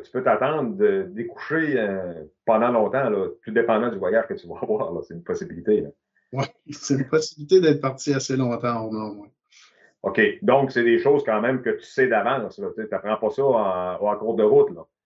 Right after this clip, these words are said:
Speaker 2: Non, non, non. J'imagine, <laughs> j-, j'espère pour toi que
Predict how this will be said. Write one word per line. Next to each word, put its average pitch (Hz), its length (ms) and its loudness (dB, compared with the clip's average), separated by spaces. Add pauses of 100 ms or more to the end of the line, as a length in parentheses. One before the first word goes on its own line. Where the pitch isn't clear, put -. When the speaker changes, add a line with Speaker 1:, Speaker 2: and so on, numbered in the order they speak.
(280)
Speaker 2:
Non, 147 440 2
non, 127 220 -6
non. 123 180 -6
J'imagine, 143 600 2
<laughs> - 40 -10
j-, 151 240 0
j'espère 175 560 2
pour 175 180 -4
toi 175 220 0
que 175 140 -12